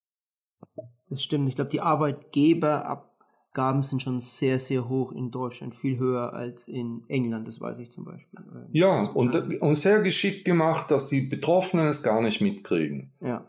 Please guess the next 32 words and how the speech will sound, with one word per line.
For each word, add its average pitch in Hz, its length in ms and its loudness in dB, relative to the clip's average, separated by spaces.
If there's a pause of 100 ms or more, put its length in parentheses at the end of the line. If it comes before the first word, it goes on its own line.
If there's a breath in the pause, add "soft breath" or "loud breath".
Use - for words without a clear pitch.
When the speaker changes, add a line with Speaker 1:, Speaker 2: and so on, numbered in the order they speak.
(120)
Speaker 2:
Und, 135 320 -4 (160)
ja, 101 240 2
und 104 220 0
die 165 100 2
denken 165 380 4
dann 147 160 2
immer, 139 200 4
der 117 140 6
Chef - 300 0
zahlt 160 380 2
mir 196 180 6
nicht 190 240 2
gut, 196 320 4
aber 120 320 4
wa-, 117 180 4
warum 113 460 6
der 208 160 6
nicht 185 240 2
gut 170 240 2
zahlt, 135 280 4
das - 380 -2
überblicken 127 640 4
sie 185 180 2
nicht, 175 300 4
weil 131 120 6
sie 131 120 -2
es - 120 -6
gar 107 200 4
nicht 113 260 2
sehen. 90 300 2
Es 98 180 -2
ist - 260 -6